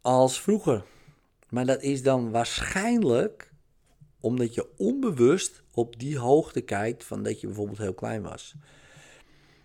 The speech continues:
En dat veroorzaakt misschien wel die schrikreactie. Nou weet je dat natuurlijk niet bewust, maar onbewust doe je dat. Omdat je nooit hebt geleerd om het, eh, anders te bekijken dan.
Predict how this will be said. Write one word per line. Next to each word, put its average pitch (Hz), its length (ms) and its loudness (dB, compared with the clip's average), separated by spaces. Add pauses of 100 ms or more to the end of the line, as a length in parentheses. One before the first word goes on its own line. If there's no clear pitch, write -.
(160)
En - 160 -12
dat 110 220 -2
veroorzaakt 110 520 2
misschien 104 280 -6
wel 101 120 -2
die 95 120 -8
schrikreactie. 87 680 -6
Nou 123 200 -2
weet 147 220 4
je 156 60 0
dat 143 140 8
natuurlijk 135 380 -6
niet 123 160 -6
bewust, 120 640 2 (420)
maar - 180 -10
onbewust 151 640 4
doe 110 160 2
je 101 80 0
dat. - 380 -6 (1000)
Omdat 113 300 -2
je 120 80 -4
nooit 127 440 2
hebt 113 180 -10
geleerd 135 640 0
om 120 200 -4
het, 117 300 -6
eh, 107 600 -2 (180)
anders 131 460 4
te 104 120 -2
bekijken 107 580 0 (800)
dan. 90 420 -2